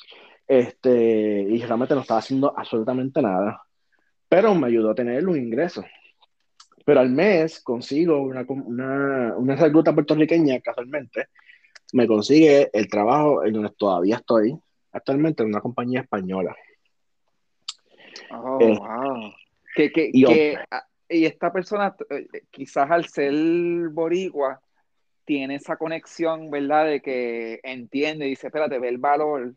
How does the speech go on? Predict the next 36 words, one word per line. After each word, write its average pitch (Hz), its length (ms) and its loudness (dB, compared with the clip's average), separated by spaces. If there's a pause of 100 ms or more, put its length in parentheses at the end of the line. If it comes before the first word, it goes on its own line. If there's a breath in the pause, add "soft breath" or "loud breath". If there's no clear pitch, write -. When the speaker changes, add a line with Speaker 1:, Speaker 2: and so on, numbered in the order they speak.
(220)
Speaker 2:
dice, - 200 -14
"Ah, 131 140 -8
espérate, 127 300 -8
esta - 240 -6
Speaker 1:
Sí. 110 260 4
Speaker 2:
per-, - 160 -14
esta 110 160 -14
persona, 127 680 -12
¿verdad? 113 300 -10
Tiene, 120 540 -14 (640)
eh, 92 580 -12
unas 120 200 -8
cualidades 123 1120 2 (220)
y - 560 -14
más, 127 220 0
más - 140 -2
afín 170 340 0
con 135 260 -2
uno". 107 220 -16 (640 loud breath)
Speaker 1:
Sí, 131 260 6
y 214 380 8
otra, 165 360 4
una 175 220 -2
cosa 185 200 -2
bien 175 160 2
importante 160 560 -4
que 147 100 -4
tuve 135 180 -4
que 151 100 -6
hacer 123 440 -6 (1300)
fue 113 600 4 (160)
que 120 140 0
a 104 80 2
pesar 110 360 -2
de 143 180 0
mis 165 720 -2